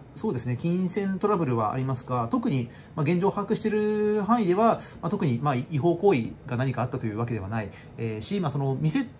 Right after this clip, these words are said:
との間に、あのー、まあ、何かトラブルがあったわけではない。その、まあ、まあ、バー三代目株式会社と、まあ、彼の間に、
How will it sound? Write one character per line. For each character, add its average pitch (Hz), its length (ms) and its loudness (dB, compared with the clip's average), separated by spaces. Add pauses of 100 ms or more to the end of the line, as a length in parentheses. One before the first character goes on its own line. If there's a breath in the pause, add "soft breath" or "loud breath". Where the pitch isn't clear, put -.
(120)
と 147 80 0
の 127 120 2
間 123 200 -2
に、 185 320 0
あ 135 100 -2
の 110 640 0
ー、 - 20 -8
ま 135 100 2
あ、 - 20 0
何 139 160 0
か 104 100 -6
ト 127 80 -4
ラ 120 80 0
ブ 110 80 -4
ル 104 60 -6
が 101 100 -2
あ 110 40 0
っ 110 100 -8
た 95 180 -6
わ 120 120 -4
け 120 80 -6
で 104 60 -6
は 98 60 -10
な 98 80 -6
い。 95 60 -12 (180 loud breath)
そ 131 80 -6
の、 110 300 -2 (320 loud breath)
ま 131 260 2
あ、 - 100 -20 (520)
ま 185 120 4
あ、 139 40 4
バ 156 280 2
ー 127 40 -2
三 113 140 -2
代 107 120 -8
目 101 140 -10
株 120 200 -4
式 120 140 -8
会 120 100 -2
社 165 100 -8
と、 196 320 0
ま 131 80 -2
あ、 135 40 -4
彼 156 160 2
の 113 60 0
間 101 180 -6
に、 104 140 -10